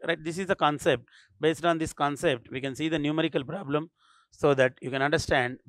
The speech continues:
better way. Understood? <clears throat> But please remember, all of you, <clears throat> sensitivity, right, given by,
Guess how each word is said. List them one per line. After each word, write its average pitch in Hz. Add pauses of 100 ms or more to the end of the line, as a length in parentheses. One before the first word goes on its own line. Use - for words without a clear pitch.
(140)
better 123
way. 123
Understood? 165 (560)
<clears throat> 165
But 165 (120)
please 208
remember, 160
all 139
of 151
you, 135 (600)
<clears throat> -
sensitivity, 156 (480)
right, 160 (100)
given 156
by, 117